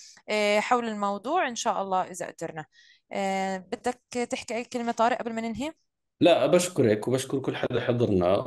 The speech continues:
Speaker 2: وكم مرة أنا بعرف مرات في ناس تتوقع إنه ممكن أجاوبها إشي يفيدها هي شخصيًا، للأسف هذا يعني ما بقدر أوعدكم بإشي أنا ما بقدر عليه. آه، مشان هيك هاي الجلسات بتكون للتوعية العامة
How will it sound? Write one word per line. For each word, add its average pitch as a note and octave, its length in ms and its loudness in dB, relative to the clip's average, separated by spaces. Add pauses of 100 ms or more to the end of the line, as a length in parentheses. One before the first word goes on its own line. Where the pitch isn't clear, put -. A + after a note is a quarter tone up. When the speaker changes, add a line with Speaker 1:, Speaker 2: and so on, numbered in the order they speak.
(100)
Speaker 2:
وكم A2 560 4
مرة C#3 200 6
أنا B2 280 2
بعرف B2 360 2
مرات A2+ 560 -2
في A#2 120 -6
ناس A2+ 200 -2
تتوقع G#2+ 400 0
إنه G#2 160 4
ممكن G#2+ 200 0
أجاوبها G#2 600 0
إشي G2 420 -2
يفيدها G#2 380 -2
هي G#2+ 180 0
شخصيًا، F#2+ 520 0
للأسف G2+ 680 -2
هذا G2+ 340 0
يعني F#2 240 0
ما - 120 4
بقدر G#2 220 6
أوعدكم - 420 -2
بإشي G2 300 0
أنا G2 80 2
ما G2+ 120 2
بقدر F#2+ 220 -2
عليه. G#2+ 540 0 (140)
آه، F#2+ 760 0
مشان G2 240 -2
هيك A2 240 2
هاي G#2 200 4
الجلسات G2+ 380 -2
بتكون - 320 -2
للتوعية G#2 640 2
العامة F#2+ 580 0